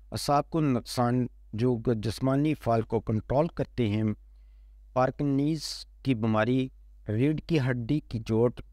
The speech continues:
स्ट्रोक, खात्मे में शामिल पट्टों के साथ दुश्वारी, अंतड़ियों की हरकत में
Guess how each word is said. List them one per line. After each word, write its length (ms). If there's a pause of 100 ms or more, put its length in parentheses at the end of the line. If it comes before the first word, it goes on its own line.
(140)
स्ट्रोक, 520 (380)
खात्मे 420
में 140
शामिल 420
पट्टों 400
के 180
साथ 240
दुश्वारी, 680 (420)
अंतड़ियों 420
की 180
हरकत 460
में 120